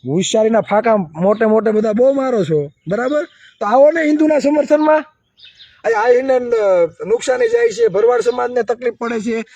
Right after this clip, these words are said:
પ્રજાપતિને તકલીફ પડે છે, કોળીને તકલીફ પડે છે.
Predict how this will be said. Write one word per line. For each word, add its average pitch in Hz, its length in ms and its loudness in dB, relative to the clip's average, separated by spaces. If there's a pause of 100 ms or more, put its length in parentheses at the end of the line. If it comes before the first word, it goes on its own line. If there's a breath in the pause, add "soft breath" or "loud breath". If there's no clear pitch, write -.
(180 loud breath)
પ્રજાપતિને 233 600 -2
તકલીફ 240 360 -8
પડે 226 180 -4
છે, 220 160 -6
કોળીને 240 420 -2
તકલીફ 240 360 -10
પડે 226 220 -10
છે. 214 220 -10